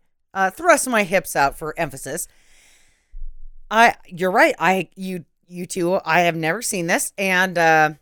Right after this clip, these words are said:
I laughed my fucking ass off. I thought it was hilarious, and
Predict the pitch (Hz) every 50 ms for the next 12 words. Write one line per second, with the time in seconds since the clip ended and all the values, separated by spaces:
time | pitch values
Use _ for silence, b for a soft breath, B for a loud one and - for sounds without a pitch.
0 | _ _ _ _ _ _ _ _ _ _ _ _ _ _ - - - 233 285 233
1 | 202 208 214 240 254 - 220 165 160 - - - 214 202 208 185 - 156 160 156
2 | 165 - - 139 117 110 - - _ - 202 214 - 233 208 170 135 151 143 -
3 | - _ _ _ _ - - - 190 180 175 170 175 180 180 185 190 190 180 175
4 | 170 147 131 113 - - - - - - _ _ _ _ _ _ _ _ _ _
5 | - 190 190 190 190 185 180 180 175 175 170 170 156